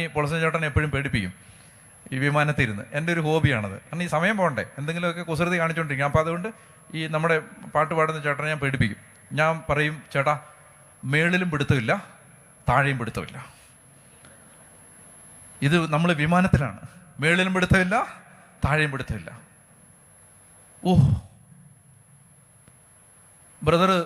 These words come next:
ഭാര്യയോട് രമ്യപ്പെട്ടിട്ടാണോ വന്നേ? കുമ്പസാരിച്ചായിരുന്നോ? ഏ, കാരണം നമ്മൾ താഴെ പോയാൽ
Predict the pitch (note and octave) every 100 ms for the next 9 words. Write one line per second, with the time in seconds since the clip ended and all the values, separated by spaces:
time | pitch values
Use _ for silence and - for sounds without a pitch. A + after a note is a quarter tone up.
0 | - C#3+ D3+ F3+ F#3 F3+ C#3+ D3+ F3 F3
1 | E3+ D#3 D3+ D3+ A2 G#2+ F2 - - -
2 | - - - - - - - - - -
3 | - - E3+ F#3 F#3+ F#3 F3 D#3 A2 F#2+
4 | - - - - - - _ _ _ _
5 | _ _ _ D3+ G#3+ - - - D#3+ F3
6 | A3 A#3+ - - - - - - - -
7 | - - _ C#3 D#3+ G3 - E3+ G#3+ F3+
8 | D3 F3